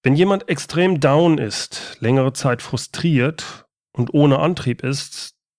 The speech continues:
dann kann es aber auch ganz andere Gründe noch geben. Gründe, die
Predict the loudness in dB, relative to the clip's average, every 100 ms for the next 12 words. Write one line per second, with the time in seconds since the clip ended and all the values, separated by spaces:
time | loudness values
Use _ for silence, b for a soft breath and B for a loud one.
0 | _ -8 -6 -2 -2 0 -2 -4 -2 -4
1 | -2 -4 -4 -6 -10 -10 -8 -10 -14 -12
2 | -10 -8 -10 -14 _ _ _ _ _ _
3 | _ _ 0 4 6 4 2 B B 0
4 | 2 2 0